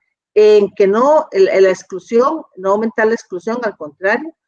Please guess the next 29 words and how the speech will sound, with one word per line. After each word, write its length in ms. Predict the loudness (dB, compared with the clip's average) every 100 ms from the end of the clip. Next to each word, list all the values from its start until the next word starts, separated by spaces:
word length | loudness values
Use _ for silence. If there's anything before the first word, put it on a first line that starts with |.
| _ _ _
hay 160 | -2 0
que 120 | -2
trabajar 460 | 0 -2 0 -4
fuertemente 800 | -4 -4 -4 -6 -4 -4 -4 -10 -8
en 200 | -10 -2
todos 260 | 0 2
los 160 | 0 -4
programas, 640 | -10 -4 -2 0 -4 -4
eh, 260 | -2 -2 0
de 80 | -2
equidad, 480 | -2 0 0 0 0
de 280 | 0 -2 -8
lo 200 | _ -14
que 100 | -14
tiene 260 | -16 -16 -8
que 140 | -2
ver 240 | 0 0 -2 _ _ _
con, 300 | -2 0 0 -2
este, 400 | -4 -4 0 0
los 160 | 0 -4
programas 420 | -4 -2 -2 -2
sociales, 640 | -4 -2 -2 -2 -6 -16 _ _ _
eh, 280 | -2 0 0
eso 160 | -2 -8
es 100 | -4
un 160 | -2
elemento 480 | 0 0 0 -4 -6
muy 260 | -4 -2 -2
importante, 680 | -4 -12 -10 -8 -8 -10